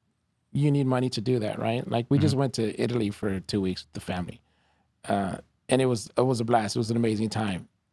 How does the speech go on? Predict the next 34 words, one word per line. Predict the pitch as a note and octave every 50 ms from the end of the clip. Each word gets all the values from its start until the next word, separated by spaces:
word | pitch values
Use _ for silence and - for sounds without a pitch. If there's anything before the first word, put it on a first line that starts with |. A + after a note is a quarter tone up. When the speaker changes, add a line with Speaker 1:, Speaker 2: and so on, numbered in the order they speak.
| _
Speaker 2:
Yeah. | - B2 B2+
Speaker 1:
If | B2+ C3
it | C3
wasn't | C3 C#3+ D3 C#3+ C#3+ C3+
for | - - C#3 C3 B2+
the | A#2
business, | A2+ E3+ G#3+ G#3 D#3+ C#3 B2+ -
we | A#2+ B2
wouldn't | C3 B2+ B2 A#2
be | G#2 G#2+
able | A2+ G#2 F#2+ F#2+
to | - G#2
afford | F#2 - - B2 A#2+ F2+
it, | - - - _ _ -
right? | - A#2+ C3+ D3 - _ _ _ _ _ _ _ _ _
So, | - - - - D#3 D3+ D3 C#3+ C#3+ C#3+ C#3
like, | C#3 C#3+ C#3 -
if | C#3 A#2+ D3
you | D3+ D#3
wanna | D#3 D#3 D#3 D3
make | C#3+ C#3+ C#3 C#3 D3 _ _ -
great | - D3+ D#3 D#3
memories, | D#3 D3+ D3 D3 C#3+ C#3 C3+ B2
you | C#3 C3+
wanna | C3+ C3 A#2+
travel | - - C#3 C3+
the | C3 C3
world, | C3 B2+ B2+ B2+ B2+ B2+ B2 - -
you | B2 B2
know, | A#2+ A2+ G#2+ G#2+
ha-, | - - - - G2+ -
have | - C3 A#2+ A2+
great | A#2+ C3 A#2 G#2+ -
food. | - F3+ E3+ E3 D#3+ D#3 D3